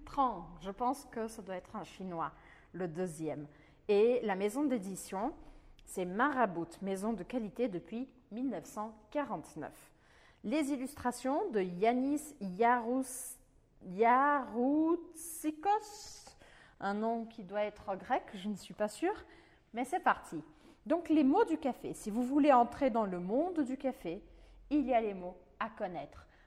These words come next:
Ça, c'est la preuve que tu peux parler couramment une langue, mais il faut que tu connaisses et que tu commences à plonger dans les univers, et je dis au pluriel, les univers de ceux que tu aimes. Par exemple, moi, je suis tellement accro au café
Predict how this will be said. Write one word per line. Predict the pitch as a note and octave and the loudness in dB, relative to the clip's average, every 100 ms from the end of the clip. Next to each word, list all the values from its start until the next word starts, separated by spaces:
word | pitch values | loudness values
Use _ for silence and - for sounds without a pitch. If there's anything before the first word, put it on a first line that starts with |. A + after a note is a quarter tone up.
| _ | _
Ça, | B3 | -6
c'est | C4 B3+ | -2 0
la | D#3 | 0
preuve | D3+ - C#4 B3 D#3+ - - | -4 -4 0 0 -2 -12 -14
que | - | -12
tu | - C4 | -10 -10
peux | - G#3+ | -8 -6
parler | G#3 G#3 F3 - | -6 -6 -10 -4
couramment | E4 E4+ D4 A#3+ A#3 | -2 -2 -2 -4 -6
une | G#3+ F#3 | -6 -8
langue, | E3 F3 A#3 C4 - - - - - | -6 -4 -4 -4 -8 -14 -20 -20 -6
mais | A3+ A3+ F3 - - - - | -2 0 -2 -10 -20 -20 -6
il | B3+ B3 | -2 -2
faut | - - F#4 G#4+ | -4 -2 0 0
que | F4+ | -2
tu | D#4 B3 | -4 -6
connaisses | - - E4 C4 A#3+ D4+ - | -4 0 2 2 0 -2 -4
et | A3+ | -6
que | A3+ | -6
tu | G#3+ A3+ | -6 -8
commences | A3 B3 B3 C#4 C4+ | -6 -4 -2 -2 -4
à | G#3 | -6
plonger | - B3+ B3+ A3 C4+ | -6 -4 -2 -2 -4
dans | A#3 | -4
les | G#3 G3 E3+ G#3 | -6 -6 -8 -4
univers, | B3+ A3 E3+ G3+ A3 A#3+ - - F3+ | -2 -2 -2 0 0 -4 -14 -16 -14
et | |
je | F3 F#3 | -10 -10
dis | E3+ C#4 | -4 -2
au | C4+ | -2
pluriel, | G3+ G3 E3+ E3 G3+ F#3+ G3 | -6 -12 -8 -6 -6 -8 -6
les | C4+ D4 A3+ | -4 -2 -4
univers | A#3 G#3+ G3+ G#3+ A3+ | -6 -8 -6 -6 -6
de | F#3 | -8
ceux | - A3+ | -10 -10
que | A3 | -10
tu | F#3 - F3 | -12 -8 -6
aimes. | D#3+ D#3 - - - - F#3+ | -6 -10 -16 -20 -20 -14 -10
Par | F#3+ | -8
exemple, | G#3 B3+ D4+ D4+ F3 | -6 -2 -2 -2 -6
moi, | A#3 C4 | -4 -4
je | G3 | -6
suis | - F3 | -14 -14
tellement | - B3+ C4 C#4+ C4+ | -4 -2 0 -2 -2
accro | A3 - A#3+ A3 | -4 -6 -4 -2
au | F3+ | -4
café | G3 F#3+ B3+ | -8 -4 -4